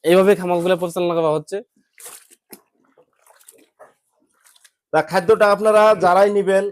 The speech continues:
Speaker 2: যারা খাদ্যটা দিবেন, সুন্দরভাবে পানি দিয়ে কিন্তু আপনারা দেখেন যে আমি মিক্সার করে দেই। এটা খাদ্যটা ইসবগুলির ভুসির মতো হয়ে যায়। খাদ্যটা গরুকে দেওয়ার পরে ইয়াতে ইসবগুলির ভুসি যেরকম গুললে হয়,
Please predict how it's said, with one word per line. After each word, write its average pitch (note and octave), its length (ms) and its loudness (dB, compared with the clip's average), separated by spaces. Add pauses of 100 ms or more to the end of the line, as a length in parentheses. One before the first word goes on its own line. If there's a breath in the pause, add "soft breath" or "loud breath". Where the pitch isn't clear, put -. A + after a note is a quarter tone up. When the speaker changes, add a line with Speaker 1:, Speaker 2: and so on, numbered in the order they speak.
Speaker 2:
যারা E3 240 -2
খাদ্যটা G3 460 -4
দিবেন, F3+ 300 -2 (560)
সুন্দরভাবে F#3+ 500 -2
পানি F#3 260 -2
দিয়ে F#3+ 160 -2
কিন্তু F#3+ 260 -6
আপনারা F3+ 340 -2
দেখেন F#3 400 -6
যে E3 100 0
আমি F3 200 2
মিক্সার G#3+ 400 0
করে F#3+ 180 0
দেই। B2+ 200 -10 (680)
এটা G3+ 220 0
খাদ্যটা G#3+ 420 -4
ইসবগুলির G#3+ 600 -4
ভুসির A#3 260 -10
মতো A3 200 -6
হয়ে E3+ 260 0
যায়। A#2 180 -12 (1000)
খাদ্যটা E3+ 360 0
গরুকে G#3 320 0
দেওয়ার G3+ 280 0
পরে G3 440 -4 (600)
ইয়াতে F#3 500 0
ইসবগুলির G3 560 -6
ভুসি E3+ 380 -10
যেরকম F3+ 440 -4
গুললে F3+ 260 -4
হয়, E3 260 0